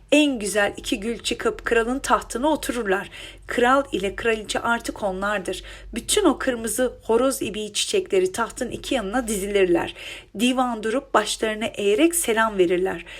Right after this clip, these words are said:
Şimdi onlar kralın mabeyincileridir. Sonra bütün öteki güzel çiçekler gelir. O zaman büyük bir balo başlar. Mor mene-, mor menekşeler deniz harp okulu öğrencileri yerine geçer.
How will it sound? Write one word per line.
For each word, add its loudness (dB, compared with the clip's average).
Şimdi 4
onlar 4
kralın 2
mabeyincileridir. 2
Sonra 4
bütün 2
öteki -2
güzel 0
çiçekler -2
gelir. 0
O 2
zaman -2
büyük 2
bir -2
balo 2
başlar. -4
Mor 4
mene-, -2
mor 2
menekşeler -2
deniz -2
harp 0
okulu 0
öğrencileri 2
yerine 4
geçer. -2